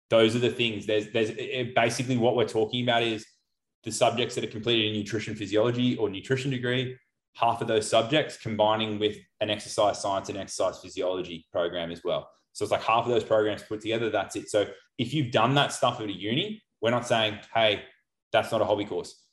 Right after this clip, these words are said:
Uh, so sorry, we're not saying that's a hobby course you can't register. If you've got that, we've got plenty of members who have done undergrads in ex phys and exercise science, and then postgrad in dietetics registering with us. We've got people who have done the I O P N or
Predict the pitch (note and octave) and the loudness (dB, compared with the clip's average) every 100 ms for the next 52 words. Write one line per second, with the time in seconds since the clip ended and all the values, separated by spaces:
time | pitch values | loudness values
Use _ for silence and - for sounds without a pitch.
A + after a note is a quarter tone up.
0 | _ _ _ _ A2 G#2 - A2+ A2+ G#2 | _ _ _ _ 2 2 2 0 4 2
1 | F#2+ - A2 A2 A#2+ G#2+ G2+ A2+ - - | 2 0 2 2 0 -2 0 -2 0 0
2 | A2 A2 A2 G#2+ - - _ A2+ G#2 G#2+ | 0 -2 -2 -2 -4 -16 _ -14 -4 -2
3 | F#2 C3+ D3 G#2 F#2 F3+ C#3+ F3 B2+ F#3 | 2 0 0 -4 -6 -6 2 4 4 2
4 | B2 C#3 D3+ C#3 C3+ C#3 A#2 A#2 A2+ G#2+ | 0 -2 0 0 0 -2 0 0 0 -2
5 | G#2 G#2+ G2 G2+ - _ - A2+ B2 B2 | -2 -2 -4 -6 -18 _ -4 -2 0 2
6 | A#2 A2 A2 A2 G#2+ - B2+ F3 B2+ G#2 | 2 2 0 -4 -6 -4 -2 -2 -4 -6
7 | F2+ G#2+ - A2 G2+ - G#2+ D3+ D#3 - | -6 -10 -2 0 0 0 -2 -2 -4 -6
8 | G#2+ G#2 G2 G#2+ F2 - G2+ G2 F#2 F2 | -4 -4 -2 -2 -2 2 0 2 0 0
9 | A#2+ B2+ B2+ A2+ A2+ - A#2+ A#2+ A2+ A#2+ | -2 -2 -2 -4 -4 -6 -6 -4 -2 -2
10 | A#2+ - _ _ _ G#2+ A2 G#2+ A2+ G#2 | -6 -14 _ _ _ -6 -4 2 4 4
11 | - - - A#2 A#2 A2+ G#2+ A2 G#2+ G#2+ | 0 -14 -8 -6 0 0 2 0 2 2
12 | G#2+ G#2 - A2 A2 A2+ A2 - _ _ | 4 4 2 -4 -2 -2 -6 -14 _ _
13 | - A2+ G#2+ G#2 G2+ - | 2 6 8 6 4 -2